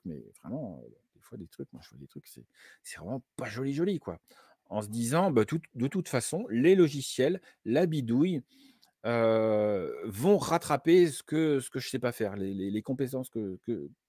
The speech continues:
que je n'ai pas acquises. Heu, donc ça, il y aura toujours de toute façon un petit peu plus de concurrence et c'est clair que ça, mmh, à mon avis, moi, ça a fait un petit peu le m-, enfin ça,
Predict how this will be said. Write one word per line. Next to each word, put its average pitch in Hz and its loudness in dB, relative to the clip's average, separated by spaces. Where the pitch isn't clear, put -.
que 123 -2
je 110 -4
n'ai 110 -2
pas 87 -6
acquises. 87 -12
Heu, 90 -6
donc 117 0
ça, 175 2
il 143 4
y 127 4
aura 120 2
toujours 180 4
de 123 0
toute - -12
façon 135 -4
un 117 -2
petit - -14
peu 120 -2
plus 113 -8
de 113 0
concurrence 147 -4
et 123 0
c'est - -6
clair 147 0
que 113 0
ça, 101 0
mmh, 95 -6
à 98 -4
mon 113 0
avis, 113 2
moi, 101 2
ça - -6
a 90 -8
fait 104 -4
un 113 -4
petit - -12
peu 139 -10
le 123 -4
m-, 110 -2
enfin 90 -4
ça, 92 -6